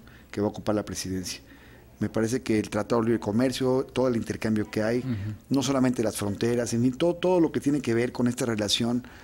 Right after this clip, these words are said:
Speaker 1: que debiera ser una relación como ha sido con altibajos, pero bueno, finalmente ha sido una relación, eh, de vecindad, pues puede ser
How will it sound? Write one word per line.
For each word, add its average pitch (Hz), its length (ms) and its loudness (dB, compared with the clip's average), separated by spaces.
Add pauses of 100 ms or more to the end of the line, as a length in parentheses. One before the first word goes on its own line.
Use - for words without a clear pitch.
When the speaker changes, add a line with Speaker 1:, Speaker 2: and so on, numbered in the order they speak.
(260)
Speaker 1:
que 107 260 4
debiera 117 400 4
ser 127 160 2
una 127 160 2
relación 120 540 0 (480)
como 117 260 0
ha 117 40 0
sido 123 520 2 (640)
con 113 200 4
altibajos, 113 680 0 (140)
pero 104 180 0
bueno, 117 220 2
finalmente 117 460 0
ha 113 40 0
sido 123 140 -2
una 120 120 2
relación, 110 560 -2 (320)
eh, 107 160 -4
de 98 120 0
vecindad, 110 580 2 (520)
pues 110 200 0
puede 131 380 0
ser 127 280 -2